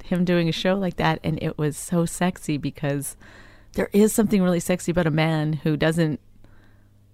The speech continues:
know, like, he doesn't realize that it, that is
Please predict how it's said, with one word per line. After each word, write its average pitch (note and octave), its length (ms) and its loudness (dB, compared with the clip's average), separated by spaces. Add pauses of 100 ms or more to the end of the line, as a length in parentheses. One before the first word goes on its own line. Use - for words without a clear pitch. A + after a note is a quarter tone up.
(200)
know, D#3+ 500 4
like, E3 180 -2
he F3 120 -4
doesn't F3 300 2
realize D3 920 0
that E3+ 180 6
it, D#3+ 140 -2
that E3+ 160 6
is E3 300 -2